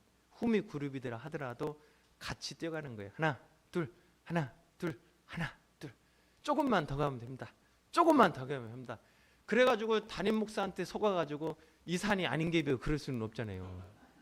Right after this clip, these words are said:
이거 죄송합니다. 좀. 저는 그러고 싶지 않아요. 나폴레옹 그 유머가 있잖아요. 산을 막 갔는데 이 산이 아닌 게 그러니까 저를 목표로 삼거나 저를 따라오지는 마요.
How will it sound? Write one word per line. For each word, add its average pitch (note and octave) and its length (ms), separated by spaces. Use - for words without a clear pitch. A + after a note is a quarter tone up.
이거 D#3+ 100
죄송합니다. E3+ 640
좀. A2 160
저는 A#3 240
그러고 G3+ 300
싶지 - 280
않아요. F3 300
나폴레옹 F#3+ 580
그 E3+ 120
유머가 A3 360
있잖아요. G#2 440
산을 B3 320
막 - 300
갔는데 B2+ 420
이 F#3 100
산이 E3+ 280
아닌 A#2 220
게 G#2 140
그러니까 G3+ 300
저를 F3+ 540
목표로 E3 400
삼거나 D3+ 420
저를 D3+ 240
따라오지는 B2+ 500
마요. A#2+ 320